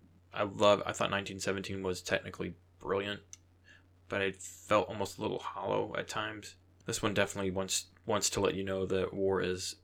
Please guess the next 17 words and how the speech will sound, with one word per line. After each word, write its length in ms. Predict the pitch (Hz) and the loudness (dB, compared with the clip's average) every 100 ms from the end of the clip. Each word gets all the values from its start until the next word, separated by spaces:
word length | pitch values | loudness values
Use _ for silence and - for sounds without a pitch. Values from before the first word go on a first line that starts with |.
| - | 2
absolute 400 | 95 - 101 - | 2 2 -2 -2
hell. 400 | - 95 101 110 - - - | 0 2 2 0 -8 -20 -12
It's 200 | 117 - | -8 -8
a 40 | |
very 320 | 95 107 101 98 | -2 0 2 2
bleak 380 | 101 101 95 | 0 2 2
outlook 560 | 92 90 87 87 - - - _ - | 2 0 -2 -6 -6 -14 -20 _ -6
on 160 | 95 92 | -4 -2
what 160 | 87 | -2
war 200 | 92 95 | 0 -2
does 240 | 87 90 - | 0 -2 -2
to 180 | - | -4
you 380 | 92 98 101 101 | -2 -4 -2 -2
and 180 | - 95 | -4 -4
to, 320 | - 95 92 90 - | -2 -2 -2 -6 -8
to 120 | - | -8
people, 460 | - 95 95 92 | -6 -6 -4 -6